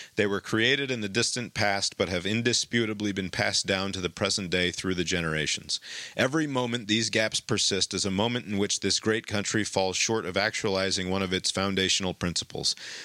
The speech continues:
the self-evident truth that all of us are created equal."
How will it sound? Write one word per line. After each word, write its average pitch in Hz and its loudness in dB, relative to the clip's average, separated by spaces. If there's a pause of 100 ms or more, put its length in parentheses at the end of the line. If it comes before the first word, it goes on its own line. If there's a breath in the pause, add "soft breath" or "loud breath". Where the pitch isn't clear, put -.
(120 loud breath)
the 92 4
self-evident 120 0
truth 90 0
that 95 4
all 110 2
of 95 -4
us 90 2
are 87 0
created 90 0
equal." - -4